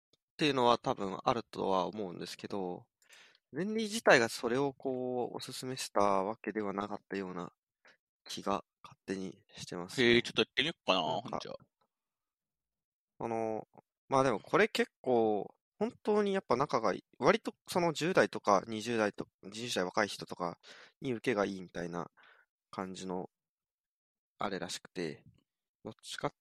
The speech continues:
Speaker 1: ていうとこう、同じクラスのめっちゃ仲いい、あの、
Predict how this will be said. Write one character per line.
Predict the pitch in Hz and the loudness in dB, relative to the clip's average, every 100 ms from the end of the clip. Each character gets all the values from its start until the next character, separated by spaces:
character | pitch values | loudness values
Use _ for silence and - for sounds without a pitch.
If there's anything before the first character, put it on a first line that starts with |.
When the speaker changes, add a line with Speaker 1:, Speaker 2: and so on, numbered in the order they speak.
| _ | _
Speaker 1:
て | 143 | -4
い | 139 | -2
う | 135 | -4
と | 139 | -8
こ | - 131 123 120 - - _ _ | -2 0 2 0 -4 -16 _ _
う、 | - 117 | -4 2
同 | 147 | 2
じ | 143 | 0
ク | - 151 | -2 2
ラ | 120 | 2
ス | - 101 | 0 -8
の | 92 | -8
め | 95 | -8
っ | - | -4
ち | |
ゃ | 127 | -2
仲 | 127 - 98 | -2 -2 -4
い | 98 90 87 | -4 -8 -10
い、 | - _ _ _ | -14 _ _ _
あ | 98 | -6
の、 | 92 90 92 | -4 -4 -6